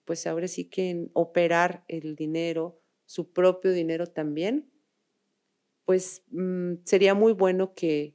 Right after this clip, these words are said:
que revisaran en qué área se encuentran, qué, cuál es su debilidad. ¿Es el miedo o es el pánico o qué es, no?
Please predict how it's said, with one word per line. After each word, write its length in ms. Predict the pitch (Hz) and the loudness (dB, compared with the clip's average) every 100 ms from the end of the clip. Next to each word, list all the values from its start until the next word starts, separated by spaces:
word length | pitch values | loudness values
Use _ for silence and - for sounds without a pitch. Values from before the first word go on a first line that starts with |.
| _ | _
que 220 | - 165 | -12 -8
revisaran 720 | 160 175 170 - 175 175 185 - _ - | -4 -4 -4 0 0 0 -4 -6 _ -4
en 120 | 185 190 | -2 4
qué 100 | 202 | 4
área 180 | 214 | 4
se 120 | 220 180 | 2 -2
encuentran, 680 | 165 156 151 147 - 139 _ _ _ _ _ | -2 -2 -2 -4 -8 -10 _ _ _ _ _
qué, 440 | - 185 185 190 - | -4 -2 0 -2 2
cuál 160 | 208 | 4
es 100 | 240 | 4
su 140 | 254 220 | 4 6
debilidad. 760 | 196 175 156 156 143 143 143 _ _ _ _ _ _ _ _ _ - | 6 6 2 0 0 -2 -6 _ _ _ _ _ _ _ _ _ -6
¿Es 200 | 160 160 | -4 0
el 120 | 160 | 0
miedo 520 | 170 202 214 208 208 | 4 6 8 8 8
o 640 | 214 220 185 151 139 - 160 | 8 8 6 4 0 -2 -2
es 140 | - | -2
el 100 | 147 | -4
pánico 680 | - 202 220 220 214 - 202 | 2 4 4 4 2 4 6
o 640 | 202 208 208 175 143 143 | 8 6 4 2 0 0
qué 360 | - 165 156 135 | 0 2 2 -2
es, 220 | - - | -6 -12
no? 260 | 135 185 | -12 -12